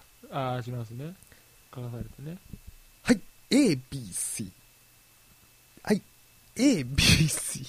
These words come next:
Speaker 2: つって。そういう人だったんだ。だか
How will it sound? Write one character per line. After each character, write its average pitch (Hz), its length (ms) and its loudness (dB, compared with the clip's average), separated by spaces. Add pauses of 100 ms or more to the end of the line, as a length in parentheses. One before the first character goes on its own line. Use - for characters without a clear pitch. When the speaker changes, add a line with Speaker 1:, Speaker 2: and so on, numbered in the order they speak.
(120)
Speaker 2:
つ - 140 -10
っ - 20 -20 (140)
て。 165 60 -16 (1120)
そ 160 160 -8
う 214 60 -4
い 202 100 -4
う 202 40 -2
人 190 140 -6
だ 131 60 -4
っ 110 40 -12
た - 100 -18
ん 90 40 -16
だ。 - 40 -16
だ 131 80 -16
か - 60 -20